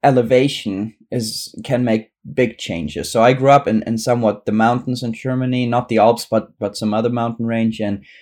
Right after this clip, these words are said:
you know, it went up to almost nine hundred meters elevation. And you could, you know, sometimes the tops of the mountains had snow while it was still raining down in the valley. But here, even though the mountains are not as high,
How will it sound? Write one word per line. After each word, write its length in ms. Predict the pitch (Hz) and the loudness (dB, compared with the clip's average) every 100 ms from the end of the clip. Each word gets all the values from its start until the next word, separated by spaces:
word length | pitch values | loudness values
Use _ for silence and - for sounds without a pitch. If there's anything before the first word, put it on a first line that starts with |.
| _ _ - - _ | _ _ -20 -20 _
you 160 | 110 117 | 2 4
know, 220 | 110 107 | 6 6
it 140 | 110 | 6
went 180 | 117 113 | 4 4
up 180 | 113 - | 4 0
to 400 | - 110 104 113 - - | -2 0 0 -2 -8 -4
almost 400 | 123 117 107 - | 0 0 0 -2
nine 180 | 117 117 | -2 0
hundred 260 | 110 104 | 0 0
meters 460 | 110 123 110 104 - | -2 -2 -2 -4 -4
elevation. 720 | 120 110 107 113 113 107 104 110 _ - _ _ _ | -6 -2 -2 -2 -4 -6 -6 -8 _ -20 _ _ _
And 380 | - 104 101 78 - _ _ _ _ - _ - - | -4 -2 -2 -4 -12 _ _ _ _ -20 _ -20 -4
you 180 | 123 117 | -2 0
could, 240 | 143 123 | -2 -4
you 120 | - 120 | -4 -2
know, 140 | 110 | 0
sometimes 420 | 110 123 127 110 | 0 0 2 0
the 80 | 101 | -2
tops 300 | - 113 117 | 0 0 0
of 100 | 110 | -4
the 80 | 107 | -2
mountains 360 | 113 113 107 | 0 0 -2
had 120 | 113 101 | -4 -4
snow 300 | - 127 117 | 0 2 4
while 260 | 110 101 | 4 4
it 120 | 104 | 2
was 220 | 95 98 - | 0 -2 -2
still 420 | 117 104 98 - _ _ - | -4 -2 -2 -6 _ _ 0
raining 400 | 107 117 120 104 | 2 4 2 2
down 220 | 110 107 | 2 0
in 100 | 104 | -2
the 80 | 98 | 0
valley. 340 | 113 127 120 | 2 4 2
But 180 | 107 95 | 0 -2
here, 580 | - 165 165 135 120 - | -6 -2 2 4 4 2
even 200 | - 135 | -2 0
though 200 | 131 107 | 4 4
the 80 | 107 | 4
mountains 400 | 107 117 131 - | 4 4 2 0
are 60 | 117 | -2
not 180 | 117 104 | 0 0
as 160 | 101 | -2
high, 480 | - 147 135 117 - | -2 0 2 2 -2